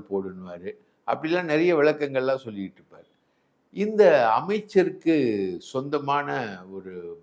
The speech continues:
பில்டிங் வந்து கரெக்டா விளாங்குடின்ற ஊர்ல ஒரு அபார்ட்மெண்ட். அந்த அபார்ட்மெண்ட்ல வந்து கரெக்டா முருகன்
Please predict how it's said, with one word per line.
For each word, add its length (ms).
பில்டிங் 360
வந்து 360
கரெக்டா 760
விளாங்குடின்ற 800
ஊர்ல 600
ஒரு 180
அபார்ட்மெண்ட். 680
அந்த 300
அபார்ட்மெண்ட்ல 720
வந்து 500
கரெக்டா 560
முருகன் 760